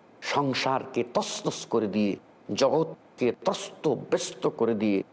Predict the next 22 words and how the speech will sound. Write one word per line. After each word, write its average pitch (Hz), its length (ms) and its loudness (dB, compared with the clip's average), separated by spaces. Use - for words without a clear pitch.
সমাজকে 117 880 0
নির্ঘাত - 440 0
ধ্বংসের 165 460 4
মুখে 117 200 0
ঠেলে 113 240 2
দিয়ে, 98 240 2
হে 143 100 4
যুবক, 170 360 4
আপনার 107 360 0
কি - 160 -4
কল্যাণ, 117 440 2
হে 120 80 4
যুবতী, 123 400 2
আপনার - 340 -4
কি - 140 -14
কল্যাণ। - 340 -12
আমি 104 160 0
কিন্তু 117 340 -2
যুবকদেরকে 107 540 2
যেমন 123 220 2
করে 139 180 2
বলছি, 156 400 0